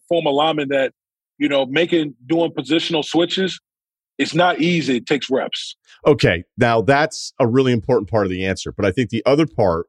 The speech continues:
Speaker 2: that speaks to what you've already talked about is the lack of <laughs> snaps, the lack of real live reps. Like, I just,
Speaker 1: Yeah.
Speaker 2: I get everybody hates the preseason, but I can't fathom people think this is actually better for football <laughs> development when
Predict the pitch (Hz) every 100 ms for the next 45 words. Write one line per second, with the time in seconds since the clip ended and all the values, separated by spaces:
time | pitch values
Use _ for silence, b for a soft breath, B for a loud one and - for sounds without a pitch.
0 | - 104 - - - 117 - 113 107 104
1 | 98 87 135 135 - 90 85 - 92 87
2 | 95 - 127 - 98 - 82 - - -
3 | 90 117 135 151 127 120 107 95 90 69
4 | 78 71 - 101 107 117 131 165 - _
5 | B 131 131 120 120 190 151 160 160 151
6 | 151 143 120 - 135 117 139 127 98 90
7 | 110 113 165 175 - - 131 131 110 87
8 | - 101 - 104 107 90 101 95 - 76
9 | - 90 101 90 85 - 117 - 87 90
10 | 80 110 87 82 78 73 - b b _
11 | 98 113 101 95 98